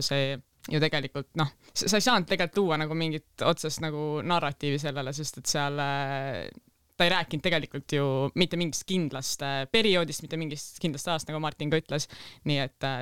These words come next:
see, et niimoodi ajakirjanduses seda kajastati ja üks meediamaja niimoodi tegi, see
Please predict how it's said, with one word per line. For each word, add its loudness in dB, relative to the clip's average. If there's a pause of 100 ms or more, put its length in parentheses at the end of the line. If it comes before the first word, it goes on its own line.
see, 2
et -6
niimoodi -4
ajakirjanduses -4 (800)
seda 4
kajastati -2
ja 0 (160)
üks 2
meediamaja -6
niimoodi -8
tegi, -6
see -2